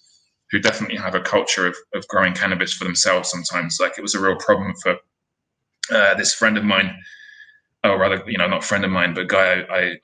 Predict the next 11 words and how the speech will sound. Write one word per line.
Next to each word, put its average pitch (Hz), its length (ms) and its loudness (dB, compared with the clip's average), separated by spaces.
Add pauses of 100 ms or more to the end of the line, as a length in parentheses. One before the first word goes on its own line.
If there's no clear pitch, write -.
I - 20 -6
met 95 280 0 (140)
who 92 160 -4 (600)
was, 98 400 0
um, 95 440 -2 (720)
growing 104 300 4
up 104 140 -4
there. 92 260 4
He, 90 320 -8 (360)
he 107 140 -4
would 98 220 -6